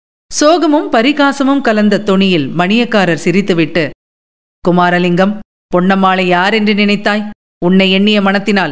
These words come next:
அவள் இன்னொருவனை எண்ணுவாளா?" என்றார். நீங்கள் இதுவரை கேட்டது அமரர் கல்கியின் சோலைமலை இளவரசி. வழங்கியவர் உங்கள் அன்பின் முனைவர் ரத்னமாலா புரூஸ். மீண்டும் அடுத்த அத்தியாயத்தில் சந்திக்கலாம். தொடர்ந்து இணைந்திருங்கள்.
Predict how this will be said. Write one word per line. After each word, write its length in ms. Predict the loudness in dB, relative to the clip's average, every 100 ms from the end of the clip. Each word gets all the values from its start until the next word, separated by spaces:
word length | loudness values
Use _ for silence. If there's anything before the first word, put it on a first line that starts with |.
| -10 _ -6
அவள் 220 | -2 0
இன்னொருவனை 560 | 0 2 2 2 0 2
எண்ணுவாளா?" 520 | 2 2 2 0 -6 -16 _ _ -8 -4
என்றார். 440 | -4 -4 -6 -8 -14 _ _ _ _ _ _ _ _ _ _ _ _ _ -2
நீங்கள் 280 | -2 2 2
இதுவரை 300 | 2 2 0
கேட்டது 640 | -2 -2 0 0 0 -2 -2
அமரர் 340 | -2 0 -2
கல்கியின் 640 | 0 -2 0 0 0 -2 -4 -2
சோலைமலை 440 | 0 2 0 0
இளவரசி. 560 | 0 -2 -2 -4 -6 -8 -12 _ -4
வழங்கியவர் 440 | -2 0 0 0 0
உங்கள் 240 | 0 2
அன்பின் 280 | 0 0 0
முனைவர் 320 | 2 2 2
ரத்னமாலா 560 | 0 0 -2 0 -2 -2
புரூஸ். 260 | -2 -4 -6 _ _ -2
மீண்டும் 220 | 0 0
அடுத்த 240 | 0 0
அத்தியாயத்தில் 460 | 0 0 0 -2 -2
சந்திக்கலாம். 520 | 0 0 0 0 0
தொடர்ந்து 300 | 0 0 2
இணைந்திருங்கள். 520 | 2 2 0 0 -2